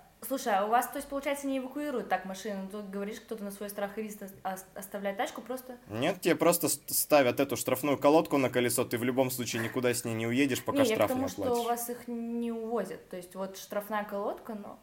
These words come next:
Speaker 1: Блин, это
Speaker 2: Не-не-не, тебе, я тебе говорю, тебе крепят штрафную колодку на колесо, ты с места сдвинуться не можешь, ты можешь прям онлайн оплатить этот штраф, приедет чувак, снимет тебе эту штрафную
Speaker 1: Если
Speaker 2: колодку, и ты
Speaker 1: ты,
Speaker 2: можешь
Speaker 1: тебе
Speaker 2: ехать.
Speaker 1: эвакуировали каршеринг, то можно, мне кажется, и кредит открывать.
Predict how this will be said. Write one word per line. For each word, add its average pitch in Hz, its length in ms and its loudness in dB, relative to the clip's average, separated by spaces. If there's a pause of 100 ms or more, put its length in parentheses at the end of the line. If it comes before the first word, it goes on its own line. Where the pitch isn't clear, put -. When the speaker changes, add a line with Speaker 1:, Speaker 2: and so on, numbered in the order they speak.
(100)
Speaker 1:
Блин, 220 240 -2
это 214 160 -4
Speaker 2:
Не-не-не, 240 540 2
тебе, 156 400 2
я 151 240 4
тебе 190 160 0
говорю, 180 160 4
тебе 135 200 0
крепят 160 320 2
штрафную 147 400 0
колодку 226 460 4
на 214 100 0
колесо, 190 400 2
ты 170 160 4
с 151 60 2
места 156 260 2
сдвинуться 135 400 2
не 127 120 0
можешь, 226 420 4 (400)
ты 170 180 10
можешь 160 240 6
прям 139 240 6
онлайн 147 480 10
оплатить 143 400 6
этот 117 200 0
штраф, 190 380 6
приедет 135 400 4
чувак, 170 340 6
снимет 147 340 2
тебе 123 220 2
эту 120 140 -2
штрафную 127 360 0
Speaker 1:
Если 117 80 -4
Speaker 2:
колодку, 151 340 4
и - 20 2
ты 110 60 -4
Speaker 1:
ты, 135 60 4
Speaker 2:
можешь 156 240 2
Speaker 1:
тебе 170 100 0
Speaker 2:
ехать. 226 260 4
Speaker 1:
эвакуировали 226 320 -2
каршеринг, 285 440 -6
то 226 40 -10
можно, 220 260 -6
мне 202 100 -10
кажется, 202 260 -14
и 214 40 -12
кредит 180 320 -10
открывать. - 360 -10